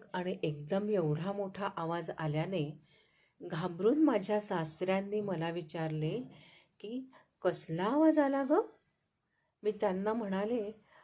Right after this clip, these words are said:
"आवाज आला खरा, पण बहुतेक बाहेरून पण जवळच असावा. आणि आल्यावर मी बघते तर काय,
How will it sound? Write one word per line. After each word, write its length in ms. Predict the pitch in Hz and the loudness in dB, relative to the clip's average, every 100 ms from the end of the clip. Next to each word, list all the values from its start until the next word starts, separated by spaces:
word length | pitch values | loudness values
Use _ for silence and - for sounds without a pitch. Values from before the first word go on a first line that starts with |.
| _ | _
"आवाज 380 | - 175 196 208 - | -10 0 2 2 -2
आला 320 | 175 156 160 196 | -2 0 0 -2
खरा, 400 | - 254 262 196 208 _ _ _ _ _ | -4 0 0 -2 -10 _ _ _ _ _
पण 120 | 240 | -6
बहुतेक 580 | 233 202 180 214 294 294 - | 0 0 2 0 0 -2 0
बाहेरून 640 | 180 170 190 226 269 214 | 0 0 0 2 2 0
पण 360 | 214 _ 226 233 | -4 _ -2 2
जवळच 560 | 202 185 196 226 254 - | 2 2 2 0 -2 -8
असावा. 440 | 156 - 151 139 - - - _ _ _ _ - - - _ - _ - | -6 -2 -2 -4 -10 -18 -20 _ _ _ _ -20 -20 -20 _ -20 _ -2
आणि 420 | 156 180 170 190 - - - _ - | 0 0 -2 -8 -16 -20 -20 _ -2
आल्यावर 540 | 156 156 165 185 208 | 2 4 4 4 4
मी 180 | 202 226 | 4 2
बघते 600 | 202 190 - - 196 208 | 2 -2 -2 0 0 4
तर 180 | 311 311 | 4 4
काय, 280 | 294 294 320 | 4 4 2